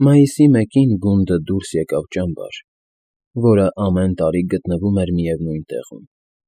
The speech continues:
քաղաքից երկու վերստ հեռու, երկաթուղագծի այն կողմը։ Ըստ կանոնադրության, ճամբարային ժամանակաշրջանում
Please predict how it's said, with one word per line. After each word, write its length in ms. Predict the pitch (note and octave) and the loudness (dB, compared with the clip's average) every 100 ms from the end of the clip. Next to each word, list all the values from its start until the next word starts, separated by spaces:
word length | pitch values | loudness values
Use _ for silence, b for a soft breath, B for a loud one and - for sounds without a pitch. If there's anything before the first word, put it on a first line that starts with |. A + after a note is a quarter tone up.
| _ _ | _ _
քաղաքից 640 | - G#2 F#2 - G#2+ A2 | 0 0 0 0 0 0
երկու 340 | F#2 F2 - F2 | 0 -2 -2 -4
վերստ 420 | D#2 D#2+ - - - | -2 -4 -4 -10 -12
հեռու, 300 | G1+ G1+ - _ _ _ _ - | -12 -14 -18 _ _ _ _ 0
երկաթուղագծի 920 | C3 B2+ A#2+ A2+ G#2 F#2+ F2+ F2+ - | 2 2 0 -2 -2 -4 -2 -4 -6
այն 200 | B1+ C#2 D#2 | -8 -8 -8
կողմը։ 460 | G#1 - - - _ _ _ _ _ _ _ _ _ _ _ _ - | -10 -12 -16 -20 _ _ _ _ _ _ _ _ _ _ _ _ -2
Ըստ 260 | A#2 - | -2 -2
կանոնադրության, 760 | F#2+ F#2 F#2 F#2 F#2+ G2+ - C3 | 0 2 2 0 -2 -4 -2 -2
ճամբարային 600 | A2+ F#2+ F#2+ F#2+ G2+ A#2 | 0 0 2 2 2 0
ժամանակաշրջանում 1120 | A2 F#2+ F#2+ F#2 F2 - F2+ F2 F#2 G2+ A2 | 0 0 0 -2 -4 -4 -8 -4 -2 0 0